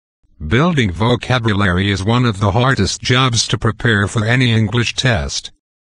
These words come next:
If you will take the ilts test in months,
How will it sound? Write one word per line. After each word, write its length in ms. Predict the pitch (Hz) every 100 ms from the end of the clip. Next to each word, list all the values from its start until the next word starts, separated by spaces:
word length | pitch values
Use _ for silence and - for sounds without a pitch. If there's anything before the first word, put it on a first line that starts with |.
| _ -
If 260 | 117 104
you 100 | 113
will 160 | 104 101
take 320 | - 95 92
the 220 | 104 98
ilts 280 | 110 107 -
test 380 | - 107 107 -
in 100 | 120
months, 560 | 117 156 80 64 -